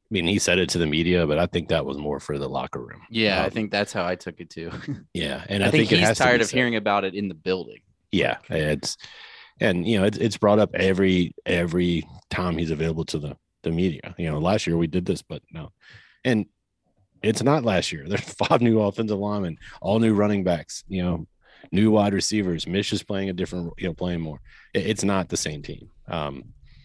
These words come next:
Speaker 1: you know, you just look, I mean, not to make a direct comparison, but,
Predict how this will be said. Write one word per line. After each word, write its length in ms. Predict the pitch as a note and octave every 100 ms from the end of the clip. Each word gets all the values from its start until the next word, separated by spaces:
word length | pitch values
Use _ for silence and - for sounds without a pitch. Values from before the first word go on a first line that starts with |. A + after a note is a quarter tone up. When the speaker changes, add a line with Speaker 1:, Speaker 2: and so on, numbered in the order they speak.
| - - - - - - - - - -
Speaker 1:
you 160 | A#2 F#2+
know, 60 |
you 180 | F#2 G#2+
just 260 | E2+ F#2+ -
look, 160 | F2+ D2 -
I 40 | F#2
mean, 160 | E2
not 200 | D#2+ D#2
to 80 | E2
make 200 | D#2+ D#2
a 80 | D2+
direct 300 | E2 F2+ -
comparison, 540 | E2+ D#2 D2 - D#2
but, 120 | D#2